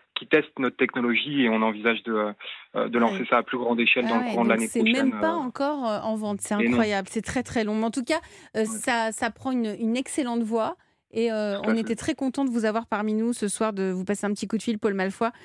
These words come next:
Speaker 2: Je rappelle que vous êtes le cofondateur de, euh, Protem. Ça vous inspire, Protem ? Vous connaissiez ? Vous connaissiez ?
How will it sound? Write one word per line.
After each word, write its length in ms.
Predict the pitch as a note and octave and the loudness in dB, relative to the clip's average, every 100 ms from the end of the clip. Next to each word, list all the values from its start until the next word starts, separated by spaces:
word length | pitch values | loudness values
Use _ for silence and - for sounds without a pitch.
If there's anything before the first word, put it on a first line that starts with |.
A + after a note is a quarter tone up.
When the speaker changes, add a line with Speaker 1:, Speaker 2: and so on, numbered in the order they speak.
| - - | -20 -2
Speaker 2:
Je 100 | A3+ | 0
rappelle 240 | G#3+ A#3 | 0 -2
que 80 | A#3+ | -2
vous 140 | G#3+ | 0
êtes 160 | A3+ - | -2 0
le 80 | A3+ | -2
cofondateur 920 | - F4 D#4+ C#4+ A#3+ - C#4 D#4+ A#3 | 0 0 0 0 0 0 0 0 0
de, 240 | B3 D4 - - - | 0 -2 -4 -16 -2
euh, 160 | A3+ A3 | 2 2
Protem. 680 | - - F4+ - D4 B3 | 0 -2 -2 0 -2 0
Ça 140 | A#3+ C4+ | -2 -2
vous 160 | C4 C4 | -2 -2
inspire, 320 | B3+ - E4+ | -6 -6 -6
Protem ? 280 | D#4 D#4+ E4+ | -4 -2 -2
Vous 100 | C#4+ | 0
connaissiez ? 480 | D#4 C#4+ - D#4 G#4 _ _ _ - | 0 0 -2 -4 -6 _ _ _ -12
Vous 80 | |
connaissiez ? 520 | B3 B3+ B3+ C#4+ E4+ | -4 -2 -2 -4 -4